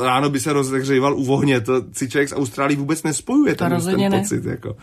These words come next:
Speaker 1: Takže a pro mě taková teďka, já teďka mám jako problém jí vnímat jako takový ten kontinent, kde všichni umřou žízní, prostě, no.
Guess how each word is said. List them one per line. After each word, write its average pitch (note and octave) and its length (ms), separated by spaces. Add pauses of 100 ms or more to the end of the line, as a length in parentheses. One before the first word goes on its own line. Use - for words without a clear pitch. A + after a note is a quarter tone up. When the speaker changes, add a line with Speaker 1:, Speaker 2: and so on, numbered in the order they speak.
(260)
Speaker 1:
Takže A#2 180
a - 80
pro D#3+ 120
mě F3 140
taková F#3 320
teďka, F#3+ 280
já F#3 140
teďka F3 200
mám F3+ 140
jako F3 200
problém E3+ 360
jí F3+ 100
vnímat E3 360
jako D#3+ 200
takový D#3+ 300
ten E3+ 140
kontinent, D#3 420
kde D#3 80
všichni D3+ 260
umřou D#3 320
žízní, D3+ 460
prostě, A#2+ 360
no. A2 60